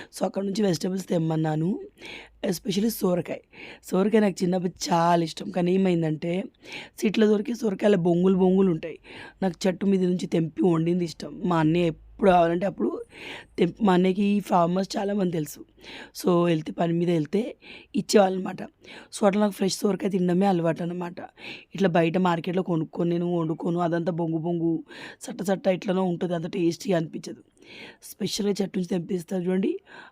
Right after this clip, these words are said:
అది హైలైట్గా ఉంటుంది. So, ఇంకా వాళ్ళకి చాయ్ పెట్టేసి రెడీ అయిపోయి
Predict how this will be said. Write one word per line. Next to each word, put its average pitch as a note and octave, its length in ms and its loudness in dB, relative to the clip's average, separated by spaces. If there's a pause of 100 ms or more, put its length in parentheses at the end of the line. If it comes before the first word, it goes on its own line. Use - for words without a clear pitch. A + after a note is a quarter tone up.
(120)
అది D#3+ 160 0
హైలైట్గా E3 560 0
ఉంటుంది. E3 400 -4 (540)
So, - 120 -8
ఇంకా F#3 140 -4
వాళ్ళకి F3 300 -2
చాయ్ F3 180 0
పెట్టేసి F#3+ 340 -4
రెడీ E3+ 260 0
అయిపోయి F#3 540 -2